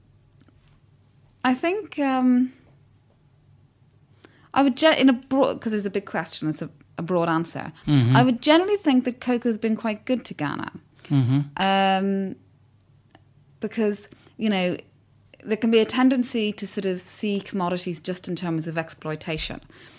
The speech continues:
Speaker 1: Um, and, you know, 'cause I thought quite carefully about the title for the book, and I really wanted, you know, they're living and dying for cocoa <laughs> in West Africa.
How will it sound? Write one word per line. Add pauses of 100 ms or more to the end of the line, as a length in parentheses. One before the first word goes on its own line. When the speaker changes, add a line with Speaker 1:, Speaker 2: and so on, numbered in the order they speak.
(460)
Speaker 1:
Um, (1120)
and, (160)
you
know,
'cause
I
thought
quite
carefully
about
the
title
for
the
book, (480)
and (440)
I
really
wanted,
you
know,
they're
living
and
dying
for
cocoa
<laughs>
in
West
Africa.